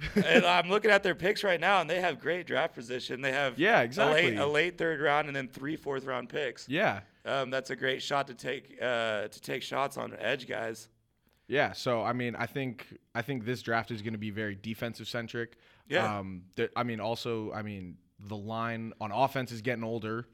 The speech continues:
Speaker 1: Every, everyone always drafts linemen. I mean,
Speaker 2: Exactly.
Speaker 1: that's, that's just how you, you're always trying to get a better offensive line.
Speaker 2: But, uh, when it comes to really all the skill positions,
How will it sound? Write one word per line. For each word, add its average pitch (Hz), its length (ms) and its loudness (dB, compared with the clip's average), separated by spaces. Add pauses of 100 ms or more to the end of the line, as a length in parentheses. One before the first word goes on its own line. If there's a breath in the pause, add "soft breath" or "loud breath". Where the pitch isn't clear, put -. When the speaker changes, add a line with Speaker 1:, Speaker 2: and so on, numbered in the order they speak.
Speaker 1:
Every, 175 320 2
everyone 180 480 2
always 131 260 -2
drafts 113 360 -4
linemen. 107 360 -10
I 117 60 -8
mean, 117 80 -2
Speaker 2:
Exactly. 120 320 0
Speaker 1:
that's, - 120 -10
that's 127 280 -6
just - 160 -12
how 117 140 -4
you, 117 180 -8
you're 120 340 -8
always 123 240 -4
trying 113 220 -8
to 110 60 -12
get 107 180 -10
a - 20 -14
better 110 260 -8
offensive 117 460 -12
line. 107 280 -14 (120)
Speaker 2:
But, 113 440 0
uh, 98 80 -6 (100)
when 120 220 -4
it 104 80 -8
comes 139 300 -4
to 107 300 -4 (140)
really 120 260 -2
all 110 140 0
the 95 100 -10
skill 151 340 0
positions, 101 920 -10